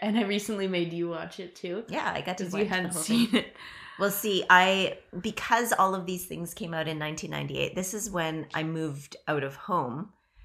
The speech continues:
Speaker 2: Thus, I had no T V for about, I, I didn't own a T V for ten years.
Speaker 1: <laughs> Wow.
Speaker 2: So I, like, I missed out on, well, no, probably over ten years. I think we finally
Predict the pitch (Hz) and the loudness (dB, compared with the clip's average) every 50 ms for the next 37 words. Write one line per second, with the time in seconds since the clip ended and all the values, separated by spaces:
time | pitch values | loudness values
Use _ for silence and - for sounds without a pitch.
0 | - _ _ _ _ _ - 151 175 160 156 180 - - - - - - - - | -20 _ _ _ _ _ -6 0 2 4 4 2 0 -2 -4 -4 -4 -4 -6 -8
1 | - _ _ _ _ _ _ _ 175 180 185 175 190 208 175 170 175 170 165 160 | -12 _ _ _ _ _ _ _ 6 6 6 4 0 -4 -2 -2 -2 -2 -2 -2
2 | 156 - - - 165 156 143 156 135 127 123 135 151 - - _ _ - - - | -4 -6 -10 -10 -10 -8 -8 -6 -6 -6 -6 -8 -8 -10 -16 _ _ -14 -6 -2
3 | 165 156 143 139 - - 147 160 147 - - - - _ _ _ _ _ _ _ | 0 0 0 0 0 0 -2 0 -2 -4 -4 -8 -14 _ _ _ _ _ _ _
4 | - 156 151 147 143 - - 165 160 135 175 143 151 139 - - - _ 165 170 | -2 -2 0 0 -2 -2 -2 -2 -2 -2 -2 -4 -4 -6 -8 -10 -8 _ -2 -2
5 | 175 180 175 160 - - - 147 - 131 - - 147 143 - 180 147 143 143 139 | 0 0 -2 -2 -4 -6 -10 -10 -10 -12 -10 -10 -12 -10 -10 -8 -6 -4 -4 -4
6 | 139 135 117 - - 143 - - 202 196 202 208 214 214 208 226 240 208 170 202 | -4 -4 -4 -6 -6 -8 -8 -6 -4 -2 -2 0 0 2 6 8 8 8 8 8
7 | 190 170 156 - - - 165 165 165 165 165 165 160 165 156 151 151 151 147 151 | 8 6 6 6 6 8 8 8 8 6 4 4 4 6 6 6 6 4 2 -2
8 | - - - - _ _ _ _ _ - _ _ - - - _ - 170 170 180 | -6 -16 -20 -20 _ _ _ _ _ -20 _ _ -20 -20 -20 _ -2 0 2 2
9 | 180 180 170 170 170 - - - 196 156 143 147 170 208 214 208 - - - - | 4 4 2 2 0 -2 -4 -2 -2 0 0 2 2 0 0 -2 -4 -6 -6 -6
10 | - - - _ _ - 160 151 - - 170 170 160 - 151 160 165 156 - - | -8 -10 -14 _ _ -6 -6 -6 -4 -4 -2 -2 -2 -2 -2 -4 -6 -6 -4 -4
11 | 165 170 190 180 - - 139 151 151 156 165 160 160 175 147 147 139 135 135 139 | -4 -2 -2 -2 -2 -2 -2 -2 -2 -2 -6 -6 -6 -8 -8 -8 -6 -6 -8 -8
12 | 160 160 147 - 180 190 208 208 - - - _ _ _ _ _ _ _ _ _ | -10 -12 -10 -10 -8 -8 -8 -10 -14 -20 -20 _ _ _ _ _ _ _ _ _
13 | - 175 175 - - - 160 165 165 165 170 170 165 165 165 165 170 170 | -12 -12 -12 -10 -8 -8 -6 -6 -4 -4 -4 -2 -2 -2 -4 -4 -6 -10